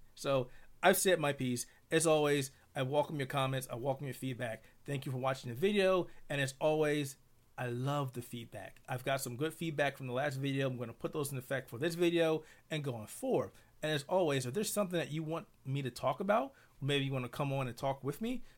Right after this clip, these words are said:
definitely check it out. But always, guys, The Outer Haven Productions, the outer haven dot net, Spectator Mode, which is also where this is going, because it is our gaming de-, podcast devoted towards gaming.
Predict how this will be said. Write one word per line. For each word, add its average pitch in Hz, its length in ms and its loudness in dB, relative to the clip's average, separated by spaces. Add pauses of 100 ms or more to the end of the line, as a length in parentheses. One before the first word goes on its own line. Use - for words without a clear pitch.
definitely 190 240 2
check 127 240 -4
it 117 80 -8
out. 110 200 -8 (300)
But 214 120 2
always, 202 300 4
guys, 170 360 6 (240)
The 151 140 -4
Outer 175 160 4
Haven 165 220 0
Productions, 135 560 0 (280)
the 131 200 -2
outer 131 140 4
haven 143 200 0
dot 139 220 4
net, 117 280 -6 (260)
Spectator 151 580 2
Mode, 117 300 -4 (100)
which 131 180 -4
is 127 120 -4
also 131 320 -2
where 123 200 -2
this 131 140 -4
is 202 80 -2
going, 214 360 4 (360)
because 135 340 2
it 139 140 -2
is 139 140 2
our 135 120 4
gaming 127 300 -2
de-, 135 80 0 (180)
podcast 131 420 2
devoted 127 320 -2
towards 143 260 0
gaming. 127 340 -4